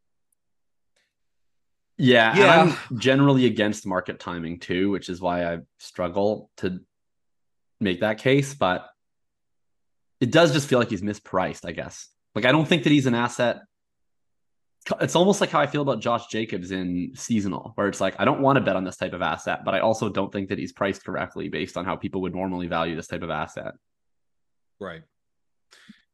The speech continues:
Speaker 2: Yeah, I, I agree. I mean, I think, like, the, the issue is it, it is concussions, which I think makes it more difficult. Like, if it was more, you know, if it was,
Speaker 1: Mm-hmm.
Speaker 2: like, some sort of, you know, Dak ankle injury recovery type situation, I would be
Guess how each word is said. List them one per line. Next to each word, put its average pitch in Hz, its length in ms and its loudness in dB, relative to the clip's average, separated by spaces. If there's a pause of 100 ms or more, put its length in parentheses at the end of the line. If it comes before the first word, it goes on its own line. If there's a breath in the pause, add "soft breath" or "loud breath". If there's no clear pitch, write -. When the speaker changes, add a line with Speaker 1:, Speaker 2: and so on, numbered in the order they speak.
(720)
Speaker 2:
Yeah, 135 240 4
I, 147 100 2
I 170 160 2
agree. 151 360 2
I 139 80 0
mean, 160 100 4
I 165 60 2
think, 180 280 -4 (540)
like, 139 280 -2 (840)
the, 127 100 -16 (160)
the 170 160 -2
issue 202 280 2
is 117 140 -2
it, 117 260 -10
it 117 100 -8
is 120 140 -6
concussions, 117 560 -6
which 104 120 -8
I 101 40 -6
think 101 200 -8
makes 98 220 -8
it 90 100 -10
more 95 140 -8
difficult. 107 460 -4
Like, 95 180 -8
if - 100 -12
it 92 80 -8
was 90 200 -10
more, 95 480 -2 (200)
you 101 140 -8
know, 87 120 -6
if 85 100 -10
it - 20 -4
was, 92 120 -4
Speaker 1:
Mm-hmm. 95 80 -4
Speaker 2:
like, 87 120 -6
some 95 220 -6
sort 95 220 -2
of, 87 200 -4 (400)
you 104 140 0
know, 90 100 -2
Dak 95 440 -2 (140)
ankle 104 560 -2
injury 110 280 0
recovery 117 480 0
type 120 180 -2
situation, 131 500 -2
I 92 120 -4
would 90 180 -10
be 90 320 -4